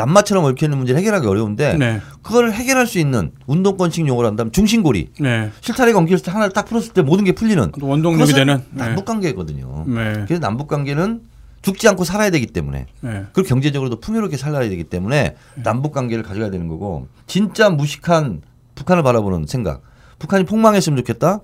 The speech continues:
Speaker 2: 네.
Speaker 1: 그거는
Speaker 2: 같이 죽자는 얘기다.
Speaker 1: 같이 죽자는 얘기예요.
Speaker 2: 예.
Speaker 1: 북한이 망해버리면 우리는 잘 살 수 있을까?
Speaker 2: 음.
Speaker 1: 북한 사람들이요. 어디로 와요? 난민으로요. 한강에 텐트를 쳐요.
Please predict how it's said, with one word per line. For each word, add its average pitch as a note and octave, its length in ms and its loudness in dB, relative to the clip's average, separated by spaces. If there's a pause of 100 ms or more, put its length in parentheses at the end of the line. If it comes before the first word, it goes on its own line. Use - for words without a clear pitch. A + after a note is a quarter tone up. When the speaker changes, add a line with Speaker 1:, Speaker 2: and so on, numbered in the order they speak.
Speaker 2:
네. A2+ 680 0 (160)
Speaker 1:
그거는 D3+ 520 2 (480)
Speaker 2:
같이 - 280 -10
죽자는 A#2+ 480 -2
얘기다. G#2+ 220 -4
Speaker 1:
같이 A#2 120 0
죽자는 C3+ 240 -4
얘기예요. F#2+ 220 -2
Speaker 2:
예. G2+ 400 -4 (960)
Speaker 1:
북한이 E3+ 400 2
망해버리면 B2 960 2 (220)
우리는 B2+ 240 -4
잘 G#2+ 160 -4
살 D3+ 120 -2
수 D3 120 -6
있을까? F3 400 -4 (440)
Speaker 2:
음. A#2+ 160 -12 (840)
Speaker 1:
북한 G#3 300 2
사람들이요. D3+ 560 0
어디로 C3 380 4
와요? D#3+ 320 4
난민으로요. C#3 1160 -2
한강에 A#3+ 420 -2
텐트를 G#3+ 320 -6
쳐요. D2 280 -8